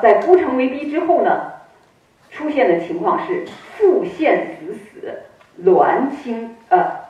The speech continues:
朝卿栾父。父献子死指的是颜杲卿作为父亲，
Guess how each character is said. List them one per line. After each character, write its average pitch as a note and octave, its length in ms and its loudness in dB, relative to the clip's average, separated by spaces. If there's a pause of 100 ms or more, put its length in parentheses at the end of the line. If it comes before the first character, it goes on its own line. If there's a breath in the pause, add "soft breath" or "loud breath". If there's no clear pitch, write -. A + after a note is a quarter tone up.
(160)
朝 F3+ 400 2
卿 G3 240 -6
栾 F3+ 100 2 (200)
父。 F#3 220 -6 (760 soft breath)
父 G#4 240 0
献 C#4 320 0
子 - 180 -2
死 - 260 -10
指 E3+ 140 -14
的 E3+ 160 0
是 - 320 -2 (260)
颜 F3+ 320 4
杲 - 300 0
卿 G#3 100 -10 (640)
作 G#3 120 6
为 G#3+ 80 2
父 - 280 0
亲， - 300 -6